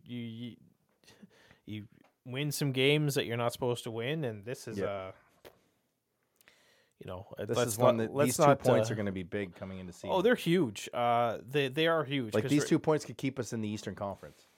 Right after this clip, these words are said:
Speaker 2: right? If things
Speaker 1: Keep,
Speaker 2: go
Speaker 1: could keep
Speaker 2: right
Speaker 1: us out
Speaker 2: and
Speaker 1: of a lottery spot.
Speaker 2: Exactly,
Speaker 1: Right?
Speaker 2: exactly.
Speaker 1: Like,
Speaker 2: Yep.
Speaker 1: it's, um, obviously you're gonna need a few more,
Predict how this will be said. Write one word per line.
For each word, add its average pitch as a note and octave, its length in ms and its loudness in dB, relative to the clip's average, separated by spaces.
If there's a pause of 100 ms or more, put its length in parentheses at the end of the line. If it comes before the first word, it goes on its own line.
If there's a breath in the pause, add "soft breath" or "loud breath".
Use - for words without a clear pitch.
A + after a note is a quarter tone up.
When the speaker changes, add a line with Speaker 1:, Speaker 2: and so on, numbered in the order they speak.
(140)
Speaker 2:
right? G#2+ 200 -10 (840 soft breath)
If - 80 -16
things B2 180 -2
Speaker 1:
Keep, - 100 -2
Speaker 2:
go C#3+ 60 8
Speaker 1:
could C3+ 60 8
keep C3 80 8
Speaker 2:
right C#3 240 10
Speaker 1:
us D3 80 6
out C#3+ 60 6
Speaker 2:
and C3 80 8
Speaker 1:
of B2 60 4
a B2 40 4
lottery B2+ 400 6
spot. A2+ 260 -6
Speaker 2:
Exactly, B2 540 4
Speaker 1:
Right? - 100 -20
Speaker 2:
exactly. A#2 480 4
Speaker 1:
Like, B2 160 0
Speaker 2:
Yep. B2 120 0
Speaker 1:
it's, - 280 -8 (380 soft breath)
um, A2+ 540 0 (380)
obviously C#3 360 -4
you're C3 100 -2
gonna B2 100 -6
need A#2+ 100 -8
a G#2+ 40 -8
few - 200 -8
more, A#2 440 0